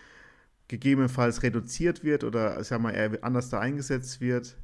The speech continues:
ist er dann immer noch der wertvolle Wide Receiver, der dann,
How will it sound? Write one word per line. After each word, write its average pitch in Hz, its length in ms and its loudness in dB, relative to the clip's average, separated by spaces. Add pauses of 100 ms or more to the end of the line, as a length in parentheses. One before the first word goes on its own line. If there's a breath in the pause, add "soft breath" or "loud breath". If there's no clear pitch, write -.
(340)
ist 127 140 0
er 156 100 4
dann 151 160 4
immer 151 220 2
noch 151 180 2
der 131 240 2
wertvolle 139 680 0
Wide 135 240 0
Receiver, 135 400 -2
der 127 240 4
dann, 123 480 2